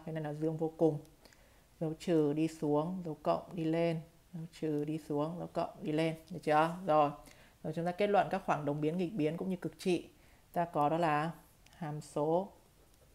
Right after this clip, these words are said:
hàm số đồng biến. Hàm số sẽ đồng biến trên các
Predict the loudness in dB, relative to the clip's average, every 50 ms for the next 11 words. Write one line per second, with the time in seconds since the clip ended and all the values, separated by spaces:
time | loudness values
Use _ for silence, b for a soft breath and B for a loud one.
0 | -20 _ _ -20 _ _ _ _ -20 -20 -20 -20 -20 -20 -20 b b b b b
1 | b b -20 -12 -8 -6 -4 -4 -6 -8 -8 -6 -4 -2 0 0 0 0 0 -2
2 | 0 0 2 2 2 2 0 -4 -6 -10 -18 -20 -20 -20 _ -20 -20 -20 -20 -20
3 | -20 -20 -20 -20 _ -20 _ _ _ _ -20 -20 -20 b b b b b b b
4 | b b -20 -14 -10 -8 -8 -6 -8 -8 -6 -6 -4 -4 -4 -4 -4 -2 0 0
5 | 0 0 0 0 2 2 2 2 2 0 -4 -8 -10 -16 -20 _ -20 -20 -20 -20
6 | -20 _ _ _ _ _ _ -20 -20 -20 -20 -20 -20 -20 -20 -20 -20 -20 -20 _
7 | _ _ _ _ _ _ _ _ -20 -20 -20 -20 -20 -12 -4 0 0 0 0 0
8 | -2 -4